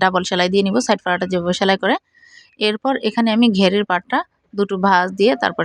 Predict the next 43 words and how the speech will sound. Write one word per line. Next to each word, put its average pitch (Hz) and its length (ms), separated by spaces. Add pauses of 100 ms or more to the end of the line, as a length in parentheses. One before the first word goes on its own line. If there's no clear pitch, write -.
সেলাই 190 280
করে 175 200
নিচ্ছি। 175 240 (640)
তো 240 60 (140)
এই 233 100
তো 240 120
দেখুন 254 180 (180)
এখন 247 240
কিন্তু 254 240
এই 240 80
যে 277 60 (100)
কামিজের 240 360
সাইড, 226 140 (400)
সাইড 233 160 (100)
থেকে 262 160 (120)
আরও 214 200
একটি 240 160 (120)
চিকনভাবে 240 540
সেলাই 254 300
দিয়ে 247 140 (160)
একদম 208 260
পট্টির 226 320
উপরে 220 180 (100)
বসিয়ে 254 260 (380)
আবার 185 160 (100)
ঘুরিয়ে 180 280
সেলাই 180 260
করে 180 200
নিচ্ছি। 254 240 (1700)
সেম 262 200
প্রসেসে 269 380
কিন্তু 277 200
আমি 311 100 (180)
অপর 233 240 (120)
যে 220 100 (440)
সাইড 202 200
ফাড়া 220 180
আছে 285 120 (100)
সেটাও 196 300
সেলাই 226 260
করে 240 200
নিয়েছি। 247 240 (340)
এই 202 80